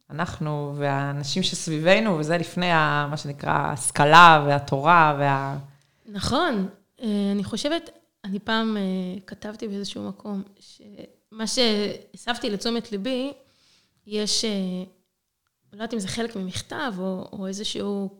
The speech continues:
Speaker 2: כתיבה של הרבי הקודם בחב"ד, שהוא כותב, אה, מה מתאים לחסיד ומה לא מתאים לחסיד.
Speaker 1: כן, הר-, הרבי מהרש, נראה לי.
Speaker 2: אני חושבת שזה הרבי הרייץ.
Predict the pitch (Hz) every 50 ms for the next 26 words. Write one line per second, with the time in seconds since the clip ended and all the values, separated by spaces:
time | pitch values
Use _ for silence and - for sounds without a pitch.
0 | _ _ - - 226 196 226 247 254 247 - 190 190 185 190 185 208 202 190 196
1 | - 208 185 240 233 226 226 240 240 226 - 196 - - 208 190 202 202 220 214
2 | - - - _ _ _ _ _ _ _ _ _ _ _ _ _ _ _ _ _
3 | _ _ _ - - - - 214 202 196 190 190 190 208 - - 247 269 277 262
4 | 208 185 196 190 185 190 220 254 262 254 240 - - 220 226 240 254 233 - -
5 | _ _ - - - 220 - - 247 240 208 185 175 196 202 202 208 214 208 208
6 | 202 208 208 208 - 190 190 190 190 - - 190 - - - 196 190 185 190 -
7 | _ _ _ _ _ _ _ _ _ _ - - 165 151 147 156 160 - - -
8 | - 151 151 156 170 165 156 143 143 139 151 170 - - - 180 160 143 143 147
9 | 151 147 _ _ _ _ _ _ _ _ _ _ - _ _ _ _ _ _ -
10 | 254 254 - 220 185 190 - 202 208 - 190 190 196 214 208 202 196 202 196 190
11 | 196 - - -